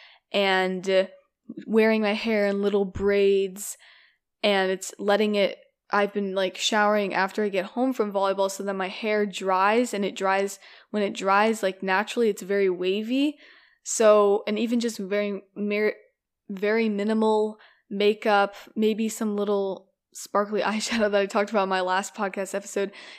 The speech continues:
it just gives me island vibes. And I know I've been talking about this for so long, but I think just maybe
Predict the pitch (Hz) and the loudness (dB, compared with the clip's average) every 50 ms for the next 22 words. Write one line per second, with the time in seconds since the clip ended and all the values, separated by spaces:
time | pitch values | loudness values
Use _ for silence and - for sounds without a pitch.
0 | - - 269 254 330 359 349 - - - 277 294 294 285 - 277 269 262 - - | -8 -6 -2 2 2 2 2 0 0 2 2 4 4 2 0 0 0 0 2 2
1 | - 196 214 226 226 233 233 226 226 226 220 196 202 208 190 214 - _ - 208 | 4 4 4 4 4 4 2 2 2 2 0 -2 -4 -8 -12 -14 -18 _ -16 -10
2 | 196 196 202 196 190 180 - - - 208 226 - - - _ _ _ _ _ _ | -4 0 0 2 2 0 -2 -6 -10 -14 -16 -18 -18 -20 _ _ _ _ _ _
3 | _ _ _ _ - 226 226 220 214 208 202 196 202 202 208 220 233 233 220 220 | _ _ _ _ -2 0 2 2 2 4 4 2 2 4 4 4 4 4 2 0
4 | 202 202 196 - - 214 214 220 220 220 214 208 202 196 202 196 202 196 - - | -4 -6 -4 -2 0 0 0 0 0 -2 -2 0 0 0 -2 -2 -4 -8 -8 -10
5 | - 208 208 196 - - - 226 214 208 202 190 196 190 190 190 190 - 202 202 | -8 -8 -8 -6 -8 -6 -4 -2 -2 0 0 0 0 0 -2 -2 0 2 4 6
6 | 196 190 - - - - - - _ _ _ _ - - 226 226 - 302 320 302 | 6 4 2 -2 -10 -20 -20 -20 _ _ _ _ 0 0 0 2 2 2 2 4
7 | - 294 277 262 - - - - 226 240 240 247 220 247 247 240 240 233 226 220 | 4 2 2 2 0 -4 -6 -2 0 2 2 2 2 2 2 2 2 0 0 -2
8 | 226 | -4